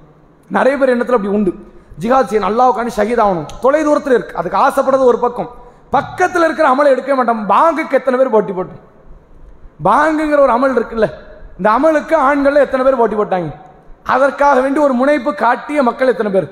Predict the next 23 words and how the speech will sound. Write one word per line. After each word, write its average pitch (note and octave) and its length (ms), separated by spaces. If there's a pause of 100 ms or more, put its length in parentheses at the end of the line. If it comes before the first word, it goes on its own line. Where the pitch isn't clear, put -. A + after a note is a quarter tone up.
நான் G#3 220
பாங்கு A#3+ 260
சொல்றேனே, F#3+ 320 (380)
இந்த F3 140
ஃபஜருக்கோ, A3+ 520
மகரிப்புக்கோ, A3+ 480
இஷாவுக்கோ A3 560 (360)
நான் C4 280
பாங்கு C4 300
சொல்றேன் G#3+ 400 (300)
என்று C#4 300
மார்க்கத்துல C#4 540
இந்த C4 140
அமலுக்கு C#4 320
நம்ம B3+ 140
போட்டு, B3 260
கை C#4+ 140 (100)
கெட்டுற D4+ 340
தொலைதூரத்துல B3+ 540
இருக்கு. - 200
இது G3 180
பெரிய B3 200
மலையா? A3+ 400